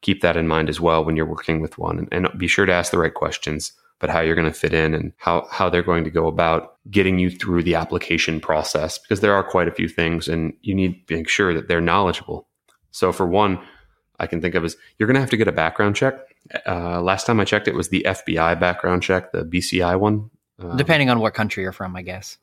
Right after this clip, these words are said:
Speaker 1: Yeah, depending. Yeah, that's right. Yeah, thanks for correcting me. If you're from the States, you're gonna have to get, like, an F B I background check.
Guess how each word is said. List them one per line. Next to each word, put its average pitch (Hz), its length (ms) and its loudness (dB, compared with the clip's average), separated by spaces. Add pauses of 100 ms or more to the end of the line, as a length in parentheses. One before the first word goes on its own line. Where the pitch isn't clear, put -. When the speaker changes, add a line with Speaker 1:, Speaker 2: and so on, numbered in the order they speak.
Speaker 1:
Yeah, 92 120 4
depending. - 280 2
Yeah, 92 80 4
that's 85 160 0
right. 87 200 0 (200)
Yeah, 80 220 -4 (160)
thanks 85 160 -4
for 87 100 -4
correcting 82 380 -4
me. 80 60 -8 (380)
If - 120 -4
you're 110 100 4
from 113 140 2
the 92 80 4
States, 90 340 0
you're 98 60 2
gonna 92 120 2
have 82 80 0
to - 60 -12
get, - 120 0
like, 82 140 -2
an 85 80 0
F 80 160 -2
B 85 60 0
I 78 120 0
background 76 420 -2
check. - 220 -6